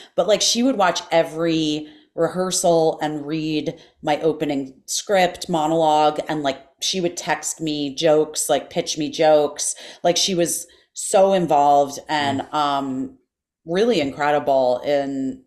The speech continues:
Speaker 1: I learned, have learned, obviously, so much from working with her for the last seven years. Um, and then, yeah, like, you know, we were all bu-, and, and she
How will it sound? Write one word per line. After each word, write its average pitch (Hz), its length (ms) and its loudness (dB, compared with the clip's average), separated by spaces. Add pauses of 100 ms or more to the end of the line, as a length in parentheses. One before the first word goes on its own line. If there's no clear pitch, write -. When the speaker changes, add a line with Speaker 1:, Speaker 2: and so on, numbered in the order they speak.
(200)
Speaker 1:
I 160 120 2
learned, 147 440 -4
have 160 180 -4
learned, 143 240 -2
obviously, 135 520 -2
so 156 180 -2
much 135 200 -6
from 147 120 -10
working 143 260 -8
with 131 140 -8
her 131 180 -4
for 143 120 -8
the 147 80 -4
last 139 240 -2
seven 127 220 -4
years. 151 340 -4 (520)
Um, 151 720 2 (1400)
and 202 180 2
then, 208 220 2
yeah, 247 220 4
like, 165 260 2
you 170 180 -4
know, 175 80 4
we 180 140 0
were 175 140 0
all 214 200 6
bu-, 185 400 2
and, 262 260 4
and 226 360 2
she 196 460 -2